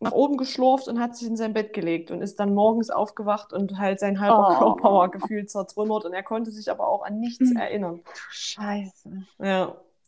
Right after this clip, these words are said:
Speaker 1: genau. Ja, das war's eigentlich zu dem Thema. Genau, und dann wollte Mella erzählen, da, es gibt so eine YouTuberin, die ist, äh, auch Schlaf-, also die schlafwandelt oder TikTok oder was weiß ich.
Speaker 3: Mhm.
Speaker 1: Und die haben zum Beispiel im Gan-, weil die macht halt wirklich nur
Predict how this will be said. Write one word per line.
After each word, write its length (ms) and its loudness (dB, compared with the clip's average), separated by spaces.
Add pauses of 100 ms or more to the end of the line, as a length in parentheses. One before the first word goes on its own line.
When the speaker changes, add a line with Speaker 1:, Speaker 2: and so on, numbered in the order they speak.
Speaker 1:
genau. 680 -2 (180)
Ja, 160 2
das 200 -2
war's 300 2
eigentlich 480 -6
zu 100 -6
dem 200 -4
Thema. 540 -4 (220)
Genau, 280 6
und 120 0
dann 180 2
wollte 260 2
Mella 400 4
erzählen, 480 -4
da, 80 -4
es 180 -10
gibt 220 -10
so 100 -4
eine 120 0
YouTuberin, 720 -2
die 200 -6
ist, 320 -6
äh, 340 2
auch 300 2 (180)
Schlaf-, 420 -2
also 200 -4
die 100 -8
schlafwandelt 720 -2
oder 160 -12
TikTok 440 -14
oder 120 -10
was 160 -8
weiß 160 -8
ich. 180 -6 (500)
Speaker 3:
Mhm. 420 2
Speaker 1:
Und 160 6
die 160 8
haben 180 4
zum 120 -8
Beispiel 520 -2
im 220 -2
Gan-, 320 -2
weil 140 0
die 140 -4
macht 260 -4
halt 200 -8
wirklich 280 -10
nur 580 -2